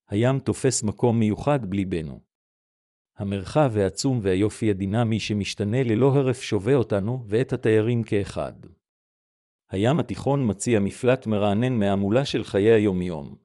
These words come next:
ומספק תחושת חופש ושלווה. בין אם זה בזכות הצליל המרגיע של הגלים המתנפצים על החוף או התחושה הממריצה של מי מלח על האור, לים יש דרך לגרום לנו להרגיש צעירים יותר ולספק מקלט טבעי לבילוי ורגיעה.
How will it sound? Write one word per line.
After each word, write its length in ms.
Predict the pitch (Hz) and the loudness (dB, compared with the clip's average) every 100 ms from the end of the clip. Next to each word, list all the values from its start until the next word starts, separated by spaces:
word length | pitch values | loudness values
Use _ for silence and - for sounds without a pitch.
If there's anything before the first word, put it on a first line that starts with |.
| _ _ - | _ _ -8
ומספק 540 | 113 92 98 - 147 | -4 -4 -2 0 0
תחושת 460 | - - 107 143 147 | 0 -12 -4 -2 -2
חופש 520 | - 120 - 104 - 113 | 0 0 0 -6 -4 -6
ושלווה. 500 | - 101 90 80 62 _ _ _ _ _ _ _ _ _ - | -2 -2 -2 -6 -6 _ _ _ _ _ _ _ _ _ -10
בין 220 | 101 156 | -2 0
אם 120 | 160 | 2
זה 140 | 101 107 | 0 0
בזכות 400 | 98 - 127 120 | -2 -4 -4 -2
הצליל 340 | 104 120 127 | -2 0 0
המרגיע 420 | 110 98 95 127 | 2 -2 -2 -2
של 180 | 120 98 | 0 0
הגלים 360 | 98 98 117 127 | 0 0 0 -2
המתנפצים 640 | 101 - 101 - - 147 | -2 -2 -6 -4 -2 0
על 80 | 120 | 0
החוף 400 | 95 143 139 - - | 0 2 0 -2 -2
או 120 | 107 | 0
התחושה 420 | - 104 - 127 | 0 -6 0 0
הממריצה 540 | 104 98 95 98 135 | 2 0 -2 -2 0
של 200 | 131 104 | 0 -2
מי 180 | 98 107 | 0 0
מלח 360 | 101 101 113 117 | 0 -2 -2 0
על 120 | 98 | 0
האור, 420 | 95 95 80 - _ _ _ _ - | 0 -2 -6 -10 _ _ _ _ -8
לים 340 | 98 107 113 | -4 0 0
יש 200 | 107 - | 0 0
דרך 360 | 104 120 113 - | 2 2 0 -4
לגרום 380 | 107 104 131 135 | -4 -2 -2 0
לנו 240 | 117 104 | 0 2
להרגיש 500 | 98 98 98 123 - | 2 0 -2 -6 -6
צעירים 440 | - 107 110 139 | -4 -2 -2 0
יותר 340 | 113 - 104 120 | -2 0 0 0
ולספק 540 | 104 95 - - 143 120 | -2 -2 -4 0 -2 0
מקלט 440 | 101 - 120 131 | -6 -2 -2 -2
טבעי 360 | - 113 92 143 | -6 -8 -4 -2
לבילוי 500 | 123 98 104 131 143 | -2 -2 -2 -2 -2
ורגיעה. 560 | 131 110 90 87 80 | -2 -2 -2 -4 -4